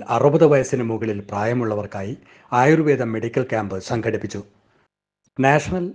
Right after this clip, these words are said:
ആയുഷ് മിഷൻ, ഭാരതീയ ചികിത്സാ വകുപ്പ്, വില്യാപ്പള്ളി ഗ്രാമപഞ്ചായത്ത് എന്നിവയുടെ സംയുക്താഭിമുഖ്യത്തിലാണ്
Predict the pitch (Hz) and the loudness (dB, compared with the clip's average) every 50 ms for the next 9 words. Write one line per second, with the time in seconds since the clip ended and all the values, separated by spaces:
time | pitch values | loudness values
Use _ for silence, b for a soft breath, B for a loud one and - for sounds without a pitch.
0 | - - 123 123 131 143 143 - 143 131 - - 117 131 - - _ - - 127 | -8 -4 -2 0 0 0 0 -2 -2 -2 -2 -4 -8 -8 -10 -12 _ -2 0 2
1 | 127 139 147 147 156 165 156 151 143 - 127 120 131 123 - 139 135 127 107 110 | 4 4 4 4 4 2 0 0 0 -2 -4 -2 -4 -2 0 0 0 0 -2 -4
2 | 104 101 107 104 - 117 151 - _ b b b b b b b 123 127 131 147 | -4 -6 -8 -6 -6 -8 -8 -8 _ b b b b b b b -2 2 6 6
3 | 156 160 160 160 156 151 - 127 110 110 113 123 143 143 147 135 135 131 127 120 | 6 6 4 2 0 0 -2 -2 -2 -2 0 0 0 0 2 2 4 2 2 2
4 | - 117 117 117 110 113 110 104 107 104 - 117 113 117 131 127 - 127 120 110 | 0 -2 -2 0 -2 -2 -2 -2 -4 -6 -4 -4 -2 -2 -2 0 0 0 0 0
5 | - - 127 120 - 110 104 113 104 104 98 104 135 | -2 -4 -6 -6 -6 -6 -8 -6 -6 -6 -6 -6 -8